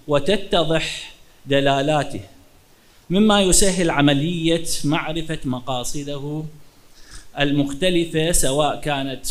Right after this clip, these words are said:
لغوية أو تربوية أو غيرها. وهذا البحث هو محاولة لكشف المدلولات اللغوية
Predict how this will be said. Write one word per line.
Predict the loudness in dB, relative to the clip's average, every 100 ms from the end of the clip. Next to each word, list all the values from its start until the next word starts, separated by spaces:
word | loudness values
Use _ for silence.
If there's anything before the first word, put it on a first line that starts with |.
| -4
لغوية | -4 -6 -6 -6 -6 -4 -2 -2
أو | -4 -4 -4
تربوية | -2 -2 -2 -2 -4 -4 -4 -6 -8 -14 -8
أو | -4 0
غيرها. | 2 2 0 -6 -12 -20 -20 -20 _ _ -12
وهذا | -6 0 2 4 2
البحث | 2 4 2 0 -6 -12 -18 -20 -20 -20 -16 -6
هو | -4 -4
محاولة | -6 -2 4 4 4 4 2 2 2 2 2 -4 -18 -20 -20 -20 -8
لكشف | -6 0 2 4 2
المدلولات | 2 0 0 -2 0 2 0 0
اللغوية | -2 -2 -2 -4 -4 -4 -2 -2 -4